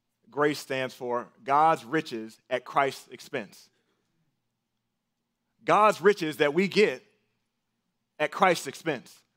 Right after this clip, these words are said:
The only reason we get all of God's spiritual blessings, the only reason we get everything that we have in life, the richness that we get for eternity is at Christ's expense. It's because Christ died for us. Not because we were good,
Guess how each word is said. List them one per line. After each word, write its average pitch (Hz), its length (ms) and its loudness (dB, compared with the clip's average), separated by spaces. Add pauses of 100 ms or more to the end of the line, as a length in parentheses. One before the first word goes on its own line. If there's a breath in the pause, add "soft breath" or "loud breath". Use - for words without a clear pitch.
(280)
The 160 80 4
only 208 300 2
reason 214 340 2
we 196 120 0
get 202 180 4
all 196 320 2
of 170 120 -2
God's 185 500 4
spiritual 190 440 0
blessings, 165 380 0
the 139 60 0
only 214 240 4
reason 226 260 -2
we 214 100 -2
get 202 220 2 (140 loud breath)
everything 202 640 2
that 170 120 2
we 170 120 4
have 170 220 4
in 156 40 -4
life, 160 180 0 (140 loud breath)
the 165 100 0
richness 214 600 0
that 196 120 2
we 196 120 -4
get 185 180 2
for 185 180 0
eternity 165 640 -2 (720)
is 147 160 -4
at 139 100 -2
Christ's 170 360 -2
expense. - 560 -20 (420)
It's - 100 -20
because 175 280 -2
Christ - 460 0
died 113 260 0
for 104 160 -14
us. 90 240 -20 (1000)
Not 143 220 0
because 196 260 -2
we 202 120 -4
were 185 100 0
good, 180 320 0